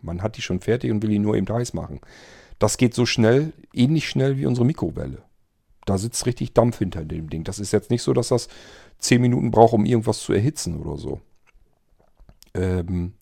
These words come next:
also vorsichtig mit dem Ding sein. Man kann das auch schnell damit verbrennen, das Ganze. Oder, ja, kaputt trocknen oder wie man, man das dann nennen will.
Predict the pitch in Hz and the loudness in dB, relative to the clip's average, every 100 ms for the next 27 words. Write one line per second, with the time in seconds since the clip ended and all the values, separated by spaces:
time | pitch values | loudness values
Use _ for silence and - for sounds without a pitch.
0 | - 98 107 - 120 107 - 95 85 87 | -2 -2 0 4 6 4 -2 -6 -4 -4
1 | 85 85 92 95 123 - - - 92 98 | -2 -4 -2 -2 -4 -12 -20 -8 -4 0
2 | 98 101 98 - 92 98 95 98 - - | 0 -2 -4 -2 -2 0 -2 -2 -6 -16
3 | - - - 104 92 95 95 85 87 - | -20 -20 0 2 2 0 0 -4 -10 -14
4 | 76 - - 80 - - _ _ - 73 | -14 -14 -12 -10 -12 -16 _ _ -16 -14
5 | - _ - 92 - - - _ - - | -18 _ -12 -6 -6 -6 -10 _ -6 2
6 | 117 - 107 101 90 92 90 - - _ | 2 2 -2 -2 -2 -4 -6 -14 -20 _
7 | 101 98 95 90 92 90 - - 90 90 | -4 0 0 0 -2 -4 -6 -6 -6 -6
8 | 87 90 87 80 - 71 | -8 -8 -8 -8 -12 -16